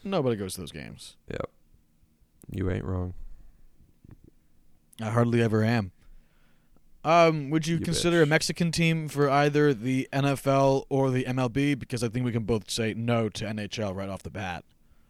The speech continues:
Speaker 2: Yeah, I would say no to the N F L as well, and I would say plausibly for the M L B.
Speaker 1: Yeah, I, I, that's kinda where I'm at too.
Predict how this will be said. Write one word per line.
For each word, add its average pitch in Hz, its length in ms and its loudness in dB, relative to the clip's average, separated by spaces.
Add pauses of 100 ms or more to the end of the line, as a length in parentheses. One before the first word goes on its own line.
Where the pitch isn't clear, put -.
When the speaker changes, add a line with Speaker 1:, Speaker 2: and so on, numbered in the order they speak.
(140)
Speaker 2:
Yeah, 92 560 0 (100)
I 104 160 0
would 147 180 4
say 147 380 4
no 101 640 4
to - 200 -4
the 98 220 -2 (100)
N 98 160 0
F 95 280 -2
L 113 220 2
as 98 220 6
well, 113 580 2 (400)
and 98 220 0
I 95 100 4
would 101 180 2
say 95 720 2 (1800)
plausibly 92 960 8
for 87 880 0
the - 220 -6 (100)
M 92 120 0
L 85 140 -2
B. - 180 -2 (1400)
Speaker 1:
Yeah, 185 380 6 (120)
I, 180 240 8
I, 175 160 8
that's 180 200 2
kinda 208 200 4
where 185 140 8
I'm 151 180 4
at 151 220 0
too. 165 400 2